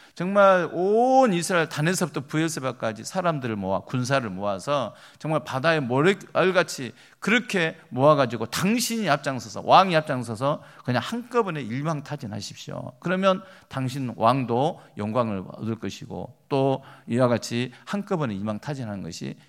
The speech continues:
맞습니다라고 후세가 전략을 짰죠. 그런데 그 후세의 전략은 다윗을 살리기 위한 전략이죠. 왜냐하면 다윗에게 시간을 벌어주기 위한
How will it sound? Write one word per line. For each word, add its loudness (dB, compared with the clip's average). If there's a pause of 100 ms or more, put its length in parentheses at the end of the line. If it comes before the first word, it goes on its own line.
맞습니다라고 -4 (160)
후세가 -2
전략을 -4
짰죠. -4
그런데 -4
그 0
후세의 -2
전략은 -2 (340)
다윗을 2 (180)
살리기 -8
위한 -6
전략이죠. -8
왜냐하면 -2 (280)
다윗에게 0
시간을 -2 (220)
벌어주기 -2
위한 -8